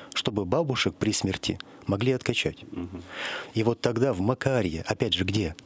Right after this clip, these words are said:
Speaker 1: За городской чертой. Не в городе, а за городской чертой. Открыли храм, и говорят, что это был первый новый открытый храм в областном центре за многие десятилетия. Затем возрождение, конечно,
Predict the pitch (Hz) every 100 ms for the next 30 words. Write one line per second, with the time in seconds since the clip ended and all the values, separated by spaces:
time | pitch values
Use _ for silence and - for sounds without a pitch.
0 | - - - 82 127 147 135 127 - 117
1 | - 120 - 78 76 - - - - 143
2 | 139 160 110 82 - 98 87 117 139 113
3 | 104 - 95 - 98 - 87 78 - -
4 | - 101 - 139 127 - 90 82 98 101
5 | 101 104 131 - 120 110 107 117 113 -
6 | 120 101 82 82 82 - - - - -
7 | 101 113 87 90 85 - 92 - - 120
8 | 139 104 90 90 107 117 - 90 78 -
9 | - - - 92 92 120 113 101 - -
10 | 95 82 - 95 - - - - - 101
11 | 107 147 110 95 87 107 123 98 87 95
12 | - 90